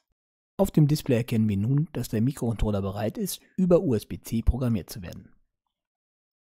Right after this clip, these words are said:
Hierzu starten wir die Programmierumgebung U I Flow, stellen den com-port und den Bausteintypen ein und erkennen nach dem Start sofort,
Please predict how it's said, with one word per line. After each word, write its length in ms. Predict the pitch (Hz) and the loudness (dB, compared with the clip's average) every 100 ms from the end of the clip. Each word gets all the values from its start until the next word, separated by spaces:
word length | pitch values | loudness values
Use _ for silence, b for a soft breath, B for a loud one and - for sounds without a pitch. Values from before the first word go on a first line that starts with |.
| _ _ _ _ _ _ _ _ | _ _ _ _ _ _ _ _
Hierzu 380 | 123 123 - 143 | -6 -4 -2 -4
starten 340 | - 117 139 | -4 -6 -6
wir 80 | 113 | -6
die 80 | 104 | -4
Programmierumgebung 960 | - 104 98 123 160 151 143 135 139 | -4 -2 -2 -2 0 0 -2 -2 -2
U 320 | 135 117 123 | -4 -4 -4
I 80 | 92 | -4
Flow, 500 | - 101 98 147 - _ _ _ _ _ _ _ | -8 -6 -6 -6 -10 _ _ _ _ _ _ _
stellen 380 | - - 123 170 | -16 -4 -2 0
den 140 | 156 139 | -2 -2
com-port 520 | 151 147 135 127 - | -4 -4 -4 -4 -2
und 160 | 139 139 | -2 -2
den 140 | 107 | -4
Bausteintypen 720 | 110 120 - 123 117 104 95 | -4 -6 -4 -6 -4 -6 -8
ein 360 | 85 113 117 165 _ _ _ _ _ _ _ _ _ _ | -10 -8 -6 -8 _ _ _ _ _ _ _ _ _ _
und 160 | - 135 | -6 -6
erkennen 340 | 113 - 131 | -6 -6 -2
nach 240 | 120 113 131 | -2 -2 -4
dem 200 | - 139 | -6 -6
Start 420 | - - 110 123 | -8 -8 -8 -8
sofort, 480 | 110 - 120 - | -10 -6 -6 -6